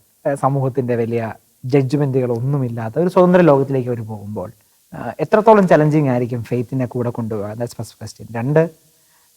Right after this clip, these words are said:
ആ, അങ്ങനെ ചേർത്ത് പിടിക്കുന്ന ആളുകൾ, ആളുകളും ഇല്ലേ, അല്ലെങ്കിൽ ആളുകളുണ്ടോ, ആ, എന്നൊക്കെ, ആ, ആ,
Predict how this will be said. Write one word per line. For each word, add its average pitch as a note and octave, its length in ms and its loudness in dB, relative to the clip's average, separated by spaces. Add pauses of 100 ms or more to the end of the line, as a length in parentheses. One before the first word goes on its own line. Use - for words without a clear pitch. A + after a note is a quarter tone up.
ആ, C3+ 220 -8
അങ്ങനെ G3 240 2
ചേർത്ത് F3+ 320 4
പിടിക്കുന്ന E3+ 320 2
ആളുകൾ, C#3 520 0 (140)
ആളുകളും C#3 480 2
ഇല്ലേ, C3 300 0
അല്ലെങ്കിൽ B2 300 -6
ആളുകളുണ്ടോ, C3+ 840 0 (340)
ആ, A2+ 400 -6
എന്നൊക്കെ, F3+ 680 2
ആ, G3+ 40 -4
ആ, A#3 360 -4